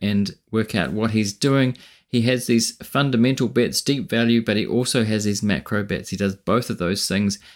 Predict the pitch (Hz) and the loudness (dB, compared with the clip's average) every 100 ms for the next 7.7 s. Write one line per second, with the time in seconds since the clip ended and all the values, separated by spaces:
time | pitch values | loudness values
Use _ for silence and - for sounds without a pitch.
0 | _ - 101 107 101 92 95 95 92 87 | _ -4 -2 0 2 4 2 0 -4 -4
1 | - - 90 87 - - 170 185 190 185 | -8 -8 -8 -8 -10 -2 0 2 2 2
2 | 170 196 196 185 151 135 143 - 135 131 | 2 4 4 4 2 0 -2 0 -2 0
3 | 143 143 156 151 202 202 180 151 135 - | 0 0 -2 2 0 2 -2 -2 -4 -4
4 | 151 - - 175 185 175 131 123 117 113 | -4 -4 0 0 2 2 2 0 0 0
5 | 113 123 147 - - - 147 175 185 151 | 0 -2 -2 -4 -4 -4 0 4 4 2
6 | - 143 139 123 113 123 135 120 123 123 | -2 -4 -2 -2 -2 -4 -4 -4 -4 -4
7 | 123 123 113 - 82 - | -4 -2 -2 -4 -4 -4